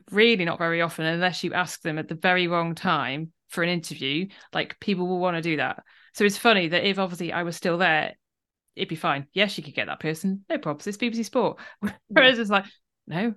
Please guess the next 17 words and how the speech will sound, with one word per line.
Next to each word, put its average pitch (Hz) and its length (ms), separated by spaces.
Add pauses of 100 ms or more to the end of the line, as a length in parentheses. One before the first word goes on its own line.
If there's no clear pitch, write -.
what? 226 280
Shit 262 200
little 240 140
podcast." 170 360 (120)
No. 147 180 (340)
Um, 214 420 (140)
one 269 320
interesting 190 480
one, 165 160
Sid, 160 260
which 165 140
I 165 80
think 165 220
you'll 160 100
like 147 220
this. 143 380
Um, 160 420